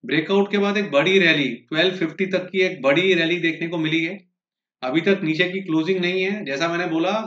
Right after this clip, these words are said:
profit book करने को आप free हैं, तो हमने अपने clients को वन वन सेवन फ़ाइव पे profit book करा।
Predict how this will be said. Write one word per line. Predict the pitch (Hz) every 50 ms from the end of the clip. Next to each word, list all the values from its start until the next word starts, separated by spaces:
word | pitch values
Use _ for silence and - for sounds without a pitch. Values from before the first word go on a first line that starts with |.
| 143 131 -
profit | 190 185 - - 190 185
book | 180 185 185 -
करने | 180 160 175 180 175
को | - 185 180
आप | 175 170 - -
free | - 170 180
हैं, | 180 160 131 113 107 - _ _ _ _ _ _ _ _ _ -
तो | 160 165 165 165 165 - -
हमने | - 143 151 165 180 196 202 202
अपने | 185 185 190 180 190 190
clients | 185 160 151 160 170 - -
को | - 190 190 190 190 190 -
वन | 135 139 156 165
वन | 175 180 175
सेवन | - 151 151 165 165
फ़ाइव | 160 165 165 -
पे | 180 165
profit | - 139 - - 170 156
book | 151 175 170 -
करा। | - 147 - 220